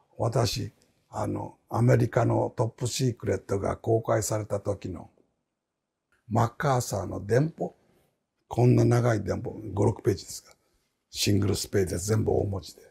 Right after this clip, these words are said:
これ持ってんじゃん。で、マッカーサーの親分、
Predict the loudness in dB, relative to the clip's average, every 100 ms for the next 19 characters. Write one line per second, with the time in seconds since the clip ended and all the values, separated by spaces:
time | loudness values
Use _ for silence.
0 | _ _ _ _ _ _ 2 4 6 8
1 | 8 6 6 6 4 -4 -6 _ _ _
2 | _ _ _ _ _ _ _ _ _ _
3 | -2 4 6 4 2 4 4 6 4 4
4 | 4 4